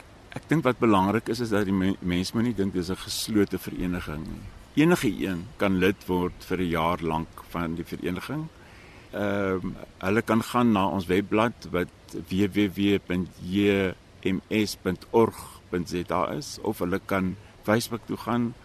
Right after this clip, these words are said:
om te sien, eh, wat aangebied word. Maar as mense nie 'n lid is nie, die voordeel natuurlik van lidmaatskap is hulle betaal minder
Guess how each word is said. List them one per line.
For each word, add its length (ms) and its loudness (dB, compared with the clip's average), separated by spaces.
om 100 -6
te 100 -6
sien, 440 0
eh, 320 -4
wat 280 -4
aangebied 520 -4
word. 280 2
Maar 340 4
as 200 2
mense 300 6
nie 160 2
'n 120 2
lid 240 4
is 200 -6
nie, 180 -2
die 80 0
voordeel 300 6
natuurlik 400 4
van 160 2
lidmaatskap 600 0
is 80 -4
hulle 180 0
betaal 380 -2
minder 400 -2